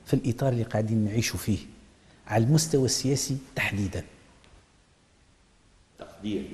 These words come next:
Speaker 1: تقدير المخرج، الصيغة من شأنها أن تعطي دفع جديد.
Speaker 2: أنا من الصبح نحكي لك على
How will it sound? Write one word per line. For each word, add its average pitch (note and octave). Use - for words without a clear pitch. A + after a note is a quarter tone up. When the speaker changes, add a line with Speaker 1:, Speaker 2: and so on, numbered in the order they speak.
Speaker 1:
تقدير C3
المخرج، A#2+
الصيغة D#3
من B2
شأنها D3
أن C#3
تعطي C#3
دفع C#3+
جديد. C3+
Speaker 2:
أنا F3+
من D3
الصبح F#3
نحكي C3
لك D#3
على D3+